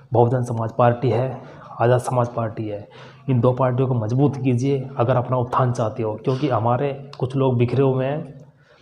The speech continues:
खाते किसी का है, गाते किसी का है। इसलिए मैं ये कहता हूँ कि बिखरिए मत, अपनी पार्टी को मजबूत कीजिए, अपने समाज की जो संगठन है उनको मजबूत कीजिए, क्योंकि हमारे काम सिर्फ हमारे समाज के संगठन आ सकते हैं।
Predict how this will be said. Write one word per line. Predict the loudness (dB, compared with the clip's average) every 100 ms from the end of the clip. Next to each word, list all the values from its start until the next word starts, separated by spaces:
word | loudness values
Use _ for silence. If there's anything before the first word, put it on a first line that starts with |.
| _ -8
खाते | 2 2 4
किसी | 2 2 0
का | 0
है, | 0
गाते | 4 4 4
किसी | 0 -2 -2
का | -4
है। | -4 -4
इसलिए | -6 -2 0
मैं | 2
ये | 2 2
कहता | 0 -2 0
हूँ | -2
कि | 0 0
बिखरिए | 2 2 2
मत, | 2 0 -4 -14 -20 -20 -20 -20 -20 -20 -8
अपनी | -2 -2
पार्टी | 0 0 0
को | -2 0
मजबूत | 2 4 2
कीजिए, | 2 0 0 -2
अपने | -4 -2 -4
समाज | -4 0 0 -2
की | -4 -2
जो | -2 -2 -8 -16 -20 -20 -20 -20
संगठन | -4 0 2 2 2
है | 2
उनको | 2 2 0
मजबूत | 2 2 2 2
कीजिए, | 0 0 0
क्योंकि | 0 0 0
हमारे | 0 0 0 0
काम | 2 0
सिर्फ | 0 -4 -6 -14 -14 -2
हमारे | 0 0
समाज | -2 -2 -2
के | -2
संगठन | -4 0 2 2
आ | 0
सकते | -4 -12 -8
हैं। | -6